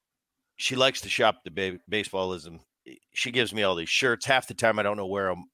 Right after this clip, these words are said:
what I'm wearing. You know, I'll walk into a convenience store and the clerk will, "Hey, I really love that shirt." I forget I even have it on.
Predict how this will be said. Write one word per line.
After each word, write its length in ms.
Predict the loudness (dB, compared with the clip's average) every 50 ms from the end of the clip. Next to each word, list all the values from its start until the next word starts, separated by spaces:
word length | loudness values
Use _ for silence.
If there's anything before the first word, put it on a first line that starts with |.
| -20 -14
what 180 | -2 2 4 4
I'm 160 | 4 2 2
wearing. 480 | 0 2 4 4 4 4 2 0 -4 -8 _ -20 -20 -20 -20 -20 -10 0
You 60 | 4
know, 60 | 6 6
I'll 120 | 8 8
walk 220 | 8 8 8 6 4
into 200 | 2 0 0 -2
a 60 | -2
convenience 560 | -2 -6 -6 -4 -2 -2 -2 -2 -2 -4 -4
store 220 | -4 -4 -2 -2 -2
and 100 | -2 -4
the 80 | -8
clerk 340 | -10 -6 -2 -2 -2 -2 -2
will, 200 | -2 -4 -4 0
"Hey, 220 | 2 4 6 6
I 60 | 4 2
really 320 | 2 0 0 2 2 2
love 220 | 2 2 2 2
that 200 | 2 0 -2 -2
shirt." 280 | -2 0 2 4 4 4
I 100 | 4 2
forget 300 | 0 -2 0 4 4 6
I 100 | 6 4
even 160 | 2 0 0
have 180 | 0 2 2 2
it 60 | 2
on. 220 | 2 2 2 2